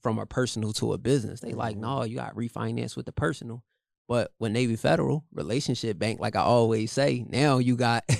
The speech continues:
Speaker 1: <laughs> now you got the relationship is already there. "Hey, y'all, I just wanna refinance to the, to the business." They already got that department there, and you already got a relationship with them. You're not taking your money nowhere else. You're not taking your loan, your interest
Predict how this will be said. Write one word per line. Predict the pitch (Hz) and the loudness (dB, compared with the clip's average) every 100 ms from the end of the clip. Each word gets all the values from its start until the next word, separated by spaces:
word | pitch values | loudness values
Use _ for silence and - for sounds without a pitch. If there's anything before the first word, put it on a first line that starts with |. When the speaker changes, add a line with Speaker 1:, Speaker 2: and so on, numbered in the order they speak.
| 151 | 2
Speaker 1:
<laughs> | 175 - - | 0 -8 0
now | 131 151 | 4 6
you | 139 | 6
got | 135 117 | 6 2
the | 117 | 0
relationship | 113 147 175 135 139 135 | 0 2 0 0 -2 0
is | 123 | 2
already | 131 127 127 135 | 4 4 2 2
there. | 180 151 120 - | 2 2 0 -4
"Hey, | - | -4
y'all, | 185 | 0
I | 170 | 0
just | 190 180 | -2 -6
wanna | 175 | -6
refinance | 165 170 170 170 175 170 - | -6 -8 -8 -8 -10 -10 -12
to | 170 | -10
the, | 175 160 _ | -10 -12 _
to | 170 | -10
the | 175 | -6
business." | 185 - 139 - _ _ _ _ _ _ | -4 -4 -8 -12 _ _ _ _ _ _
They | 143 | 0
already | 135 156 151 | 4 4 4
got | 151 147 | 2 2
that | - 127 | 0 -6
department | 123 170 170 147 131 | -4 -2 -2 -2 -2
there, | 135 | 0
and | 131 | 0
you | 127 | 2
already | 127 123 120 | 2 2 2
got | 120 | 0
a | 113 | 0
relationship | 110 147 - 131 127 | 0 -2 0 -2 0
with | 120 117 | 0 -2
them. | 113 | -2
You're | 113 | 0
not | 143 113 - | 0 0 -2
taking | 147 131 120 | -6 -6 -8
your | 117 110 | -6 -6
money | 104 143 127 | -6 -4 -4
nowhere | 120 120 120 | -6 -4 -2
else. | 104 131 117 - | 0 0 -2 -6
You're | 123 | -2
not | 113 | 0
taking | - - 120 | -2 -4 -2
your | 113 | -2
loan, | 110 131 147 135 117 | -2 -2 -2 -2 -2
your | 117 - | -4 -2
interest | 151 - 127 - | -4 -2 -4 -6